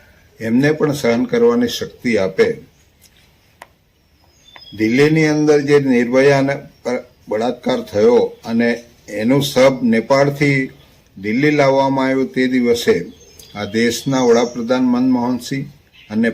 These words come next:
પાર્ટીના પ્રમુખ સોનિયાજી ત્યાં ઉપસ્થિત હતા એને શ્રદ્ધાંજલિ આપવા માટે. તો આ એક આદિવાસી બાળા હતી, ઝઘડિયાની અંદર જે રેપ થયો, તો સરકારનો કોઈ માણસ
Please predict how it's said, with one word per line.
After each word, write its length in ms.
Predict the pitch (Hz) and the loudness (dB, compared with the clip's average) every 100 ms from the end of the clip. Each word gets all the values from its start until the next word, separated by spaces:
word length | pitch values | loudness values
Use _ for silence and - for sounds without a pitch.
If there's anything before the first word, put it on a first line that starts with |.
| - | -2
પાર્ટીના 560 | 113 110 123 120 113 117 | -4 -4 -2 -2 -2 -2
પ્રમુખ 380 | 110 123 127 - _ _ _ _ _ _ _ - - - 104 | -2 0 -4 -8 _ _ _ _ _ _ _ -20 -20 -14 -8
સોનિયાજી 720 | - 110 123 123 120 123 123 - | -2 2 2 2 2 0 -2 -4
ત્યાં 260 | 113 110 110 | -4 -2 -2
ઉપસ્થિત 480 | - 117 - 117 117 | -2 -2 -2 -4 -4
હતા 360 | 113 139 104 85 - - - | -2 -2 -2 -6 -16 -20 -18
એને 220 | 120 110 107 | -6 -2 -2
શ્રદ્ધાંજલિ 680 | - 104 98 113 117 117 110 | -2 -6 -4 -4 -2 -2 -2
આપવા 340 | 98 - 101 | -2 -6 -8
માટે. 320 | 95 87 - 90 - _ _ _ | -6 -8 -10 -16 -18 _ _ _
તો 20 | 117 | -2
આ 120 | 127 147 | 2 2
એક 120 | 147 | 0
આદિવાસી 600 | 131 143 165 156 151 147 | -4 0 0 0 -2 -4
બાળા 360 | 135 123 123 113 | 0 0 2 0
હતી, 320 | - 117 90 - - - _ _ _ _ _ _ | -2 -6 -6 -10 -20 -20 _ _ _ _ _ _
ઝઘડિયાની 720 | - - 107 131 135 131 131 123 | -16 -8 -2 2 2 4 2 2
અંદર 220 | 127 123 117 | 2 2 2
જે 80 | 120 113 | -2 0
રેપ 220 | 117 117 | -2 -4
થયો, 320 | - 107 95 90 - - - | -2 0 0 -2 -8 -20 -10
તો 120 | 135 | -8
સરકારનો 640 | - 113 107 - 139 151 156 | -4 -2 -2 -2 -2 -2 -2
કોઈ 300 | 156 156 127 | 0 0 0
માણસ 440 | 95 123 147 120 | -4 -2 -2 -2